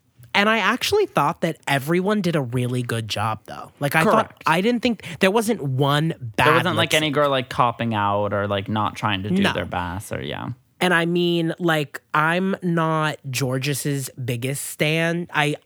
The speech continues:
Speaker 1: I think
Speaker 2: I
Speaker 1: she's
Speaker 2: really
Speaker 1: great.
Speaker 2: enjoy
Speaker 1: And, like,
Speaker 2: her.
Speaker 1: she, she's an incredible fucking performer. And honestly, she's, like,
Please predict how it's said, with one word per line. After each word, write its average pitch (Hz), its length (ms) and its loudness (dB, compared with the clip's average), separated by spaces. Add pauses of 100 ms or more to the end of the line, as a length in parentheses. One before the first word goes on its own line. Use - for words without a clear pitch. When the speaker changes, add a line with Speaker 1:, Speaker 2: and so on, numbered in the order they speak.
(200)
Speaker 1:
I 143 180 -2
think 139 200 2
Speaker 2:
I 147 80 4
Speaker 1:
she's 151 100 2
Speaker 2:
really 123 220 2
Speaker 1:
great. - 140 0
Speaker 2:
enjoy 131 80 -4
Speaker 1:
And, - 80 -2
like, 117 160 -2
Speaker 2:
her. - 200 -2
Speaker 1:
she, 123 60 -8 (400)
she's 214 320 0
an 190 80 2
incredible 139 1120 0
fucking 110 400 -6
performer. 117 400 -4
And 160 180 -2
honestly, 262 580 0
she's, - 380 -4
like, 156 300 -2